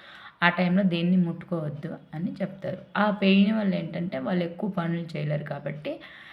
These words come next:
ఇలా ముట్టుకోవద్దు, పట్టుకోవద్దు, దూరంగా ఉండండి అంటే ఇక వాళ్ళకి కొంచెం రెస్ట్ దొరుకుతది అని అన్నట్టు. అంటే అమ్మాయి ఎవరైతే ఉందో ఆ అమ్మాయికి కొంచెం రెస్ట్ దొరుకుతది. ఆ, ఏం ముట్టకూడదంటే ఒక సైడ్‌కి కూర్చుంటది కదా, కూర్చోవడం, పడుకోవడం తప్ప ఇంకేం చేయదు కాబట్టి, ఆ రకంగా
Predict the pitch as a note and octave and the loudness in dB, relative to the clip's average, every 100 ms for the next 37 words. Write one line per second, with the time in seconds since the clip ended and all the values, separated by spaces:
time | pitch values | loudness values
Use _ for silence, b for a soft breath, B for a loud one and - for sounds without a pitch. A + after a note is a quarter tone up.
0 | B - G3 G3 G#3 G#3 G3+ F#3 F#3 G#3 | B -4 -2 0 2 6 6 4 -2 -2
1 | F#3 F3+ F#3+ F3+ F3+ F3+ F#3+ F#3 E3 F#3+ | 0 -2 -2 -2 -4 -2 -2 0 0 -2
2 | E3+ F3 F3+ F3 E3+ E3 D#3+ D#3 C#4+ E4+ | -2 0 2 2 0 -2 -4 -6 -8 -6
3 | C4 A#3+ A#3 G3+ G#3+ G3 F#3+ F3+ F3+ - | -6 -2 -2 -2 0 2 4 4 2 0
4 | E3+ F3+ - - D3+ D#3+ D3+ C#3+ C3 A#2+ | 0 0 0 -4 -4 -4 -6 -6 -6 -10
5 | - - - B B B B F3+ - F3+ | -12 -14 -14 B B B B -4 -2 2
6 | F3+ F3+ E3+ D3 D#3 D3+ D#3 D3+ F3 C4 | 4 4 2 -2 -4 -6 -8 -4 -4 -2
7 | A3+ F3+ F#3 F#3 E3 G3+ - E3 - D#3 | 0 2 2 -2 -4 -4 -6 -8 -8 -4
8 | E3 D3+ - - C3+ E3 - B B B | -4 -2 -6 -8 -6 -8 -12 B B B
9 | B - E3 E3 E3 F3+ F3+ - F#3+ F#3 | B -2 0 0 2 4 2 2 0 2
10 | - F3+ F#3 G#3 F#3 F3+ E3 - D#3+ - | 2 2 2 -2 -2 -2 -4 -6 -8 -8
11 | D#3+ D#3 D3+ G3+ G#3 E3 - D#3+ F#3 F3 | -6 -6 -6 -6 -6 -6 -6 -6 -4 -4
12 | D3+ D#3 D#3 D3+ D#3 D3+ D3+ D3+ D3 C#3+ | -4 -4 -6 -6 -6 -6 -6 -6 -6 -6
13 | D#3+ A3 - G3 F3+ E3+ F3 F3+ - | -4 -4 0 0 0 -2 -8 -8 -8